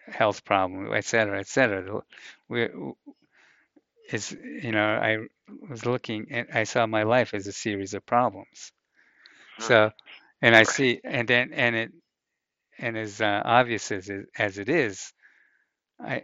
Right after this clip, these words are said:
Speaker 1: it all of a sudden dawned on me, "Wait a minute, everyone's life is a series of <laughs> problems." So, so then the question arose, "What, well, what does it mean to be human? Maybe we're supposed to have problems.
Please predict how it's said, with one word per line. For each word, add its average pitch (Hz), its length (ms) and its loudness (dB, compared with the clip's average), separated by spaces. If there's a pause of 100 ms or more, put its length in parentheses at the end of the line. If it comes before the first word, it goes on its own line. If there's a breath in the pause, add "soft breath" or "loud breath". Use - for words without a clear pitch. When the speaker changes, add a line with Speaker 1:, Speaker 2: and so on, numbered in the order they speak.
(120)
Speaker 1:
it 110 120 -2
all 113 180 4
of 110 60 -2
a - 20 -12
sudden 117 260 -4
dawned 120 280 0
on 101 100 -4
me, 95 120 -12
"Wait 135 220 -2
a 123 40 -6
minute, 92 180 -8
everyone's 113 540 -4
life 92 280 -8
is - 200 -18
a - 160 -18 (560)
series 98 460 -6
of - 160 -4
<laughs> - 0 -
problems." - 800 0 (420 loud breath)
So, 117 240 4 (440 loud breath)
so 139 160 4
then 131 200 4
the 123 100 2
question 127 440 0
arose, 113 540 -2
"What, 110 200 -4
well, 113 380 -2 (960)
what 123 180 -8
does 117 200 -4
it 123 100 -8
mean 127 220 -8
to - 100 -18
be 113 100 -8
human? 123 340 -10
Maybe 123 320 0
we're 117 160 -4
supposed 143 460 -4
to 101 100 0
have - 160 -18
problems. - 500 -10